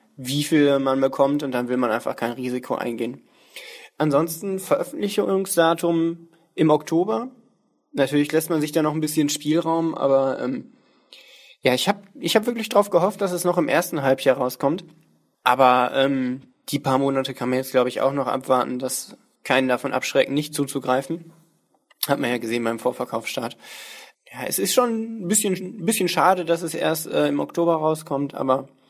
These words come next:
mal schauen. Im April bin ich ja sowieso erstmal dabei, ähm, auf der PlayStation Experience in München.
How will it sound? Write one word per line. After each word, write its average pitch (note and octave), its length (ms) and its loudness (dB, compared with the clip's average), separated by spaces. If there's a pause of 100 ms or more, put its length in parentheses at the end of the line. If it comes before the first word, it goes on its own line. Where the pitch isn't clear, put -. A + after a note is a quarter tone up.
(680)
mal C3+ 160 4
schauen. A#2+ 420 -2 (600)
Im C#3+ 760 2
April F#3+ 340 2
bin F#3+ 140 0
ich E3 60 -2
ja E3 100 4
sowieso F#3+ 300 2
erstmal F3 360 2
dabei, D3 640 2
ähm, C3 280 -2
auf C3 160 -4
der C3+ 120 0
PlayStation D#3 640 -4
Experience F#3+ 680 0
in D3 120 -2
München. G#3 600 -2